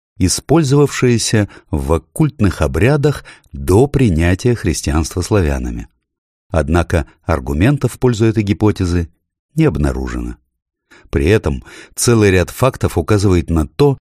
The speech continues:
что глаголица была создана до общеизвестной ныне кириллицы. Например, на её большую древность указывают палимпсесты, рукописи на пергаменте,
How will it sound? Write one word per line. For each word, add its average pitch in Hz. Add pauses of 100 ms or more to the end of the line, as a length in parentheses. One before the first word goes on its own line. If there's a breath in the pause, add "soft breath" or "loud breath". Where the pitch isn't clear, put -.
(220)
что -
глаголица 101
была 107
создана 101
до 101
общеизвестной 98
ныне 82
кириллицы. 95 (540)
Например, 92 (100)
на 92
её 87
большую 82
древность 87 (300 loud breath)
указывают 120
палимпсесты, 101 (300 loud breath)
рукописи 104
на 78
пергаменте, 80